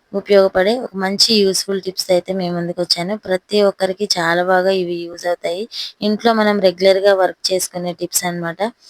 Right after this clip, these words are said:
మనం చేసే పనులలో తేలిగ్గా అవ్వడానికి కొన్ని కొన్ని యూజ్ఫుల్ టిప్స్తో మీ ముందుకు వచ్చేసాను అనమాట. ప్రతి ఒక్కరికి చాలా బాగా యూజ్ అవుతాయి. ఒకసారి అయితే ట్రై చేసి చూడండి.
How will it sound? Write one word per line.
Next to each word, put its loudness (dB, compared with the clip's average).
మనం 2
చేసే 4
పనులలో 2
తేలిగ్గా 2
అవ్వడానికి 0
కొన్ని -6
కొన్ని -2
యూజ్ఫుల్ -2
టిప్స్తో -8
మీ -4
ముందుకు -8
వచ్చేసాను -8
అనమాట. -6
ప్రతి 4
ఒక్కరికి 4
చాలా 4
బాగా 4
యూజ్ 0
అవుతాయి. 0
ఒకసారి 2
అయితే 0
ట్రై -6
చేసి -6
చూడండి. -4